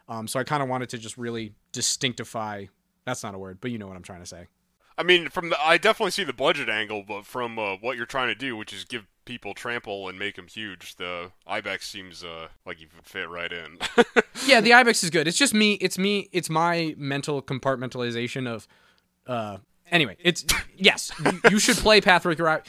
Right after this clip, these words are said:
Speaker 1: you should play Pathbreaker I-, Ibex in this deck if you are putting together, like, the most optimized, just good stuff Gruul list,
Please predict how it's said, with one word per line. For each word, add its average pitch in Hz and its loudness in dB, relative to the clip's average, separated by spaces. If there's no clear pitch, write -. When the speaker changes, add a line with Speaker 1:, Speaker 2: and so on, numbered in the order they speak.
Speaker 1:
you 180 2
should 196 4
play 214 8
Pathbreaker 170 6
I-, 143 -2
Ibex 139 0
in 156 2
this 143 -2
deck 135 0
if 139 -10
you 143 0
are 131 2
putting 139 -2
together, 127 -4
like, 127 -2
the 123 -6
most 131 0
optimized, 120 -4
just 120 -8
good 131 -2
stuff - -6
Gruul 107 -10
list, - -18